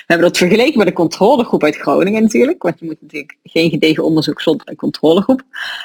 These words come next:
En toen hebben we gekeken, in bijna tweehonderdduizend samples waren dat, of dat er dus echt meer chlamydia en gonoreu is na carnaval.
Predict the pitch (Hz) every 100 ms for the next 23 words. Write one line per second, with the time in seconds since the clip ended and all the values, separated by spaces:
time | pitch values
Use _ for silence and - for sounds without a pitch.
0 | - - 208 247 214 240 214 196 185 160
1 | 208 220 269 294 - 190 175 175 170 151
2 | - - - - - 175 202 202 170 135
3 | 131 160 147 - 165 208 233 220 208 214
4 | 208 196 233 - - - - - _ _
5 | 254 190 - - - 196 185 - 170 -
6 | - 208 160 160 196 - - - - 185
7 | 190 165 160 - 233 226 185 175 151 151
8 | 190 - _ _ _ 190 208 165 - -
9 | 202 196 - 139 -